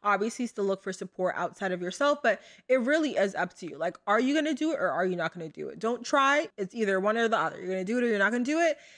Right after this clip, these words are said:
And the second part is, I forget what the second part is because it literally just flew out of my head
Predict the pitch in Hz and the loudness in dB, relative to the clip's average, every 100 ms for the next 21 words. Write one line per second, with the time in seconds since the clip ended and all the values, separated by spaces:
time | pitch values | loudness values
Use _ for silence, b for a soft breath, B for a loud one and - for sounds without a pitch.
0 | B - 226 226 220 247 233 262 240 - | B -2 0 0 -2 -2 0 -2 -4 -8
1 | - 240 233 - 202 202 202 202 202 196 | 0 2 2 0 -2 0 0 0 -2 -4
2 | - B 208 196 214 277 208 190 - 185 | -12 B -8 -6 -4 -4 -4 -8 -12 -12
3 | 180 180 185 254 320 247 240 220 202 254 | -8 -6 -2 0 0 0 -4 -4 -2 0
4 | 302 294 262 - 202 185 190 175 170 160 | 0 -2 -6 -6 -4 -2 -2 -4 -4 -6